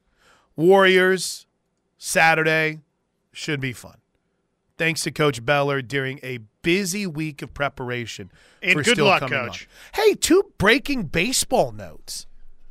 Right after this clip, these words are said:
Speaker 1: It's been out there for a while, but Aaron Judge is back with the Yankees after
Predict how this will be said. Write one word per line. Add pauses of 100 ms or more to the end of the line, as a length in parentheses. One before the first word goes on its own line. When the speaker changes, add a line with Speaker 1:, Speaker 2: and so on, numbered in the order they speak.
(340)
Speaker 1:
It's
been
out
there
for
a
while,
but
Aaron
Judge
is
back
with
the
Yankees (580)
after